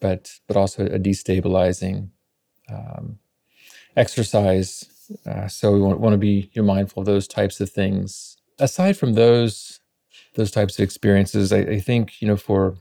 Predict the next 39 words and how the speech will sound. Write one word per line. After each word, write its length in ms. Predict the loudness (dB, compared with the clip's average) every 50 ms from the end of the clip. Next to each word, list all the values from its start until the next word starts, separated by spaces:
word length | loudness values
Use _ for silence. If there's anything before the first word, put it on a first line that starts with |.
| _ _ _
for 180 | -2 0 2
all 200 | 4 4 6 4
of 100 | 4 4
us, 440 | 4 2 2 0 -2 -8 -14 -20 -20 _ _ _ _ _ _ _ _ _ _ _ _
there's 220 | 4 6 6 6 4
a 60 | 4
reason 320 | 4 4 4 4 4 2
why 80 | 2 2
we 100 | 4 2
don't 240 | 2 0 0 -2 -4
tend 240 | -2 -2 -2 -2
to 120 | -2 -2 -2
live 760 | -2 0 2 2 2 4 2 2 0 -2 -6 -14 -20 _ _ -6
most 320 | 0 2 2 2 0 -2 -2
of 60 | 0
our 100 | 0 2
lives 680 | 2 2 2 2 2 2 0 0 -4 -6 -12 -18 -20 -20 _ -10
in 400 | -4 -2 -2 0 0 0 0 -2
a 60 | -4
kind 220 | -4 -4 -4 -2 -2
of, 360 | -4 -4 -8 -12 -20 _ _ _ _ _ _ _ -16
you 120 | -12 -10 -10
know, 100 | -10 -10 -14 _ _
totally 760 | -4 -2 0 2 2 4 4 4 2 2 2 0 -2 -4 -4
in 120 | -2 0 2
the 60 | 4
moment 500 | 4 4 4 2 2 0 -4 -6 -12 -20 _ _ _ _ _ _ -20 -20 -20 -20 _
sort 260 | _ -2 2 4 4 4
of 160 | 2 2 2
way. 460 | 2 4 4 4 4 4 2 0 -4
And 500 | -4 -2 0 2 2 2 0 -2 -4 -6 _ _ _ _ _ _ _ _ _ _ _ _ 2
a 60 | 4
lot 180 | 4 6 6 6
of 60 | 4
it 80 | 4
has 260 | 4 4 2 2 0 -2
to 80 | -2 0
do, 440 | 2 2 2 2 2 0 -2 -4 -2 0
maybe, 340 | 0 0 2 0 -2 -4